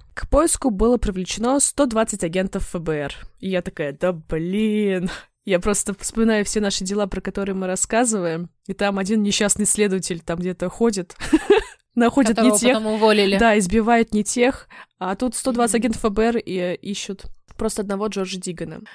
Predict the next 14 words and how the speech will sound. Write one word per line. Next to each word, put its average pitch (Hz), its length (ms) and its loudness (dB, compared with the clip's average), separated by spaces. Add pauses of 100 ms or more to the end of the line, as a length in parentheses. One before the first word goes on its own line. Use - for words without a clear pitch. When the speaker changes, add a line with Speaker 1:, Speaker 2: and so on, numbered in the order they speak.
(140)
Speaker 1:
Время 240 240 4
шло, 220 460 0 (380)
и 202 680 -4 (260)
подходит 240 320 2
к - 40 -8
концу 220 240 -2
уже 208 120 0
третьи 220 320 -4
сутки, 202 640 -4
как 190 200 -10
Барбара 220 320 0
находится 196 400 -2
под 180 140 -6
землёй. 160 460 -6